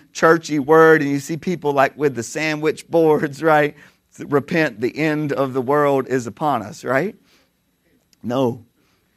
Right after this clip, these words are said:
Here's the, here's the idea. Here's what's wrapped up in that word repent.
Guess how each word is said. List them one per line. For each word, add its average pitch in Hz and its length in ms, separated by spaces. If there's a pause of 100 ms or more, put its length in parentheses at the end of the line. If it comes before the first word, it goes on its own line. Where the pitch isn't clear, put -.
(460)
Here's 160 260
the, 135 160
here's 156 240
the 131 140
idea. 127 500 (220)
Here's 160 180
what's 147 380
wrapped 123 420
up 131 300 (300)
in 131 140
that - 160
word 117 280
repent. 107 540